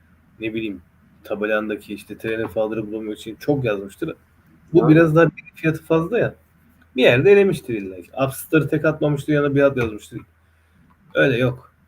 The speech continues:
Speaker 1: Ya-, ya-, yarıştan sonra
Speaker 2: Ya.
Speaker 1: konuşmak kolay oluyor ama
Speaker 2: Abi adam, bir de ben Adana programlarında yani çok zorlanıyorum. Gerçekten çok zorlanıyorum. Çeliklerin hepsi bir araya geliyor. Bir de doğudan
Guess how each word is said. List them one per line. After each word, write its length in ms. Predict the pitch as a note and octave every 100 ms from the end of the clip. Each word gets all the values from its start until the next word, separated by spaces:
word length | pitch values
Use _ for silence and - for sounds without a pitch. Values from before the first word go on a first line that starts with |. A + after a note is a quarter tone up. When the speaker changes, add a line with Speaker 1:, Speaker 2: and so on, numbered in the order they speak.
| _
Speaker 1:
Ya-, 120 | B2+ -
ya-, 280 | C#3 C#3 C#3
yarıştan 320 | C3 D3+ D3
sonra 200 | D3 D3
Speaker 2:
Ya. 60 | C3+
Speaker 1:
konuşmak 320 | D3+ C3+ D3
kolay 320 | - _ D#3+ C3
oluyor 200 | F3 E3+
ama 180 | A2
Speaker 2:
Abi 80 | B2+ C#3 C3
adam, 200 | B2+ D3+ _ -
bir 140 | C#3
de 40 | E3+
ben 100 | D#3
Adana 340 | D3+ C#3+ E3+ E3
programlarında 720 | D3+ C#3 D#3 D3+ D#3 D#3+ D3+ _ -
yani 180 | C#3 C#3
çok 280 | E3 C#3+
zorlanıyorum. 600 | B2+ B2+ A#2+ A#2+ A#2 A2+ A2+
Gerçekten 520 | B2+ - C#3 D#3+ D3+
çok 220 | D#3 C#3
zorlanıyorum. 480 | B2+ A#2+ A#2 A#2+ A#2+
Çeliklerin 560 | - C#3 - E3+ D#3+
hepsi 260 | E3 D#3+ D#3
bir 120 | D3+
araya 300 | D#3 D3+ D#3
geliyor. 600 | D3 D3+ D3+ D#3+ D#3+ D#3
Bir 80 | C3+
de 140 | D#3
doğudan 380 | C3+ C#3 C#3+ D#3+